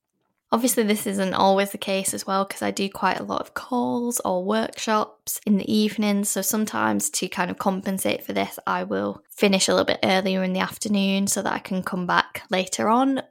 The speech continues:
or I will get up and s-, get my day started a little bit later the next day. Again, this is just one of the great perks of working from home and working for yourself as well, that you do get to give yourself that flexibility to decide on your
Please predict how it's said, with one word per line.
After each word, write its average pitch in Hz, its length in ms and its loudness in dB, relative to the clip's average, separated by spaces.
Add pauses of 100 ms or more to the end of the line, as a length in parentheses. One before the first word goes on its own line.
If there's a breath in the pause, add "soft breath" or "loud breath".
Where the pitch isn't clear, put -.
or 196 500 0
I 202 120 -2
will 175 400 -2
get - 260 -4
up - 240 -4
and 185 140 -2
s-, - 100 -10 (120)
get - 140 0
my 175 140 -4
day 175 160 -4
started 190 560 -4
a 220 60 -4
little 214 160 -2
bit - 180 -6
later 190 640 -4
the - 80 -4
next - 360 -6
day. 180 380 -4
Again, 196 400 2
this 190 160 0
is 190 80 0
just - 180 -2
one 180 120 -2
of 185 80 -2
the 185 80 -2
great - 260 -2
perks - 360 -4
of - 100 -12
working - 340 -2
from 175 200 -8
home 175 260 -6
and 170 220 -6
working 226 300 2
for 202 120 -8
yourself 170 400 -6
as - 100 -8
well, 175 200 -6
that - 180 -6
you 190 160 -4
do 185 400 -4 (100)
get - 240 2
to 180 480 0
give 208 160 4
yourself - 380 0
that - 160 -6
flexibility - 760 -4
to - 360 -6
decide - 520 -6
on 190 220 -4
your 180 280 -6